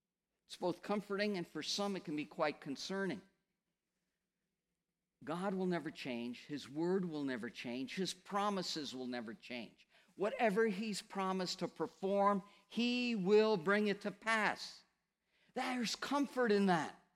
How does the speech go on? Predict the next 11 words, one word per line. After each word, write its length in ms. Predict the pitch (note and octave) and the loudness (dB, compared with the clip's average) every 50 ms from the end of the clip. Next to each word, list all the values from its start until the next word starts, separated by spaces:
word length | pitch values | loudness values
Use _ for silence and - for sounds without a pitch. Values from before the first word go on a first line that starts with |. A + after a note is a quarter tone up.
| _ _ _ _ _ _ - | _ _ _ _ _ _ 2
that 120 | B3+ B3 | 4 4
he 100 | C4 A#3+ | 4 4
hasn't 500 | F#3+ G3 B3+ C4 C#4 B3 A3 C4 B3+ F#3+ | 4 4 2 2 0 0 0 0 0 -2
forgotten 520 | - - A3+ G#3 F#3+ A3 G#3 G3+ - G#3 | -2 -2 0 4 4 4 4 2 0 0
about 340 | F#3 E3 F#3+ F3+ F3 F3 - | 2 4 6 6 4 4 2
you. 400 | E3+ F#3+ G#3+ G3+ F3+ E3 C3+ G2+ - - _ _ _ _ _ _ - | 2 4 6 8 8 6 6 2 -4 -10 _ _ _ _ _ _ 0
He 120 | C4 C4+ | 2 2
hasn't 360 | B3 A#3 B3 G#3 A#3+ B3+ G3+ | 2 2 2 2 0 0 0
forgotten 400 | - A3+ G#3+ F#3+ A#3 G#3+ G#3+ G#3 | -2 -2 -2 0 0 0 -2 -2
about 400 | G#3+ F3+ G3 F#3 F3+ F#3+ - - | -2 -2 0 0 0 0 -2 0
me. 420 | F3+ F3+ G3+ G#3 G3 E3 C3 G2+ | 0 2 4 4 4 2 0 -2